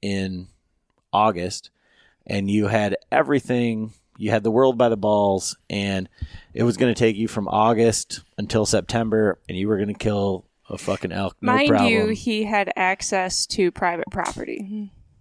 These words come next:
Speaker 2: a huge ranch, which is, that's another discussion, but a little bit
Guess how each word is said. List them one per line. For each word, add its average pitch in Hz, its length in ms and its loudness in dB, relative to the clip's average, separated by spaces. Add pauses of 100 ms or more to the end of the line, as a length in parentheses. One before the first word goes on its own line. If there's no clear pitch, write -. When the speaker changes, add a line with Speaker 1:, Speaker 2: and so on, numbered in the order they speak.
(360)
Speaker 2:
a 214 40 -4
huge 190 460 0
ranch, 175 520 -2
which 247 220 2
is, 247 280 4 (960)
that's 214 220 -2
another 180 300 0
discussion, 170 520 -2
but 185 180 0
a 196 80 2
little 240 560 2
bit 220 440 0